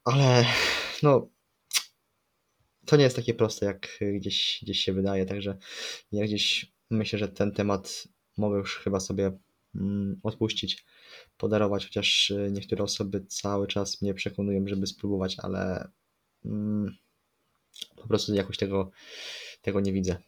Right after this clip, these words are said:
bo nawet jeżeli mam jakieś zaplecze, mm,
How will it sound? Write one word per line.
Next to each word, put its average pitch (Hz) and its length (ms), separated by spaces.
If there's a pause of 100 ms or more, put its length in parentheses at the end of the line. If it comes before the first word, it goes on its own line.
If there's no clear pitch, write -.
bo - 140
nawet 104 480 (360)
jeżeli 104 540 (340)
mam 107 180
jakieś 110 400
zaplecze, 104 460 (580)
mm, 92 600